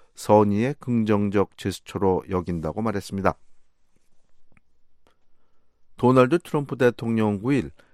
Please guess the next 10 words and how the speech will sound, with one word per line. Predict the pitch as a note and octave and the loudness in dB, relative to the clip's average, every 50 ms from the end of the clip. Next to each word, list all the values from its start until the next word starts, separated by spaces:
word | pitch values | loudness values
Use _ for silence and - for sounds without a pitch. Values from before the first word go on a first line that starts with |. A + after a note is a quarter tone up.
| - - - | -20 -18 -8
미북 | G2+ G#2+ A#2 A#2 A#2 A2 C3+ D#3 D#3+ - - | -2 2 4 4 4 2 0 -6 -8 -8 -6
정상회담 | - B2+ B2 B2+ A#2 A#2 A#2 A2+ A2+ G#2+ G#2 A2+ A2 G#2+ | -4 -2 -2 -2 -2 -2 -2 -2 -2 0 0 0 0 -2
개최 | - - G#2 - - - G#2+ | -4 -6 -8 -8 -6 -6 -4
장소를 | G2 G#2 G2 G#2 G2 G#2+ G2 G#2 G#2 G2+ C#2 - | -2 -2 -2 -2 -2 -2 0 2 2 0 0 -4
이, | G2 G2+ | -6 -6
삼 | F#2+ G2+ G2+ F#2+ G2 | -4 -2 -2 -2 -2
일 | F#2 F#2 F#2 | -2 0 0
내 | F#2+ F#2+ F#2 F2 - | 0 0 0 0 -2
발표하겠다고 | - F2+ F2+ F2 - - G2+ F#2 F2+ E2+ D#2 - D#2+ D#2+ D#2+ G2 | -4 -6 -6 -6 -6 -4 -4 -4 -2 -4 -4 -4 -4 -6 -4 -4
말했습니다. | G#2+ G#2 G2 F#2 - - G2 G2 F#2 D#2+ | -4 -6 -6 -6 -8 -6 -4 0 0 -2